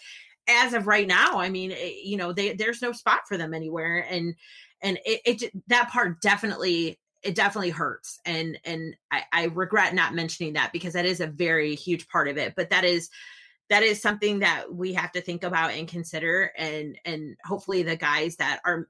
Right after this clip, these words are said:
are meant to be on a major league roster will find their way back. But it, it's, wow. I mean, that is, that is painful. And, and there's a lot of good players that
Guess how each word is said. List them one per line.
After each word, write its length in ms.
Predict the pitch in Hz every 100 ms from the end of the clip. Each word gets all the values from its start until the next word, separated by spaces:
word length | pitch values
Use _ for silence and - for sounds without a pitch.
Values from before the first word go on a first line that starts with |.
| -
are 100 | 190
meant 220 | 190 202
to 80 | 180
be 120 | 180
on 120 | 170
a 120 | 160
major 300 | 165 170 170
league 180 | 165 165
roster 460 | 165 160 165 180 160
will 80 | 151
find 240 | 160 160
their 80 | 160
way 140 | 156
back. 340 | 147 147 156 -
But 80 | 143 -
it, 140 | 175
it's, 260 | 160 185 214 175
wow. 380 | 156 170 143 -
I 60 | 170
mean, 160 | 175
that 220 | 185 196
is, 220 | 190 170 -
that 180 | 196
is 140 | 247 254
painful. 440 | 277 311 - 160
And, 180 | 160 160 -
and 140 | 175
there's 280 | 175 175 - - _ _ 196
a 60 |
lot 200 | 190 185
of 80 | 190
good 140 | 190
players 480 | - 196 190 180 160
that 380 | 175 151 147